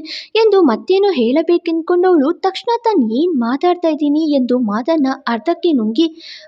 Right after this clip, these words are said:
"ಆ, ಲೇಟ್ ಆಯ್ತು, ಹೋಗೋಣ ಬನ್ನಿ" ಎಂದಳು. "ಶ್ರೇಯಾ, ಏನೋ ಹೇಳೋಕೆ ಪ್ರಯತ್ನ ಮಾಡ್ತೀಯ,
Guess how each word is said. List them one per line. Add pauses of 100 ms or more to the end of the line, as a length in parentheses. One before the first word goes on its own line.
(140)
"ಆ,
ಲೇಟ್
ಆಯ್ತು,
ಹೋಗೋಣ
ಬನ್ನಿ" (460)
ಎಂದಳು.
"ಶ್ರೇಯಾ,
ಏನೋ
ಹೇಳೋಕೆ
ಪ್ರಯತ್ನ
ಮಾಡ್ತೀಯ,